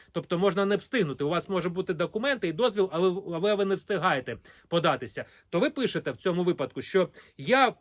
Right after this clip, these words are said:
подався, я зібрав всі документи, але ось, ось відповідь, що паспорт мені треба чекати, там,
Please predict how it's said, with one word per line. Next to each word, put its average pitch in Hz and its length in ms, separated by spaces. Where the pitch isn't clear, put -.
подався, 202 520
я 208 180
зібрав 196 360
всі 202 200
документи, 190 600
але 196 240
ось, 214 400
ось 208 280
відповідь, 190 400
що 165 120
паспорт 247 500
мені 175 180
треба 165 300
чекати, 131 460
там, 123 200